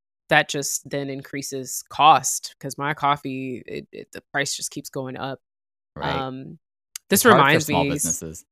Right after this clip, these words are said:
Speaker 1: It is, it is, it definitely is. This reminds me, a few years ago, um, when I was living in Manhattan, I used to go to Just Salad all the time. I don't know if that
Speaker 2: Uh-huh.
Speaker 1: exists
Speaker 2: Yeah,
Speaker 1: in
Speaker 2: I know
Speaker 1: Chica-,
Speaker 2: Just
Speaker 1: okay.
Speaker 2: Salad.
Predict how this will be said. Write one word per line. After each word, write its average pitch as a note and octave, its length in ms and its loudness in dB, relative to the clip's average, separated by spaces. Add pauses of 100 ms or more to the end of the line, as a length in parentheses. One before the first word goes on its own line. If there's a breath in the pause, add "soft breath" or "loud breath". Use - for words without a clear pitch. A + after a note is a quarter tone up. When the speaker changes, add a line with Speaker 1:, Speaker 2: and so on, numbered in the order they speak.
(560)
Speaker 1:
It E4 100 8
is, G3+ 440 6
it A3 140 0
is, D3+ 360 0
it D#3 80 -8
definitely F3+ 460 -6
is. D3+ 260 -4
This G#3+ 200 0
reminds F#3 380 6
me, E3 140 2
a D3+ 80 2
few F#3+ 180 -6
years F3+ 280 2
ago, C#3+ 600 2
um, C#3 340 -4
when C#3 100 -2
I C#3+ 100 0
was C#3+ 180 -2
living C#3+ 320 -2
in C#3 100 -4
Manhattan, C#3 680 0
I C#3 800 0 (120)
used - 220 -6
to F3 60 -4
go E3+ 80 2
to C#3+ 100 -4
Just - 300 -4
Salad D3+ 480 0
all A3+ 140 -2
the B3 100 -2
time. C4+ 380 -4
I D#3+ 60 -2
don't F3+ 160 0
know D3 100 0
if - 120 -6
that C#3 180 0
Speaker 2:
Uh-huh. C3+ 360 -2
Speaker 1:
exists - 120 -10 (120)
Speaker 2:
Yeah, D3+ 200 -2
Speaker 1:
in C#3 120 -12 (140)
Speaker 2:
I - 40 -6
know - 100 -2
Speaker 1:
Chica-, E3 60 -6
Speaker 2:
Just D#3 120 -6
Speaker 1:
okay. - 20 0
Speaker 2:
Salad. C3 300 -4